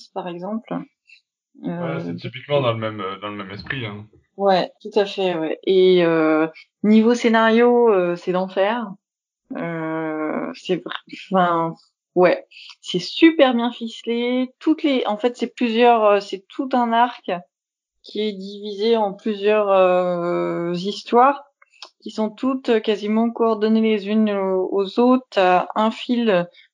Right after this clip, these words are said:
Speaker 1: enfin, quelques fils qui suivent, qui accrochent toutes les histoires, euh, euh,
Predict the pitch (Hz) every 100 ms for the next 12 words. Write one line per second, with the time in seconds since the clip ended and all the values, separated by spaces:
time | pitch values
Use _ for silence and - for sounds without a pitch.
0 | - 196 180 - _ _ _ _ - 214
1 | 233 208 - 254 247 - 202 - - 226
2 | 233 196 180 180 196 185 180 180 220 220
3 | - 233 220 214 208 - - 233 226 233
4 | 185 180 180 180 180 294 _ _ _ _
5 | 226 - - -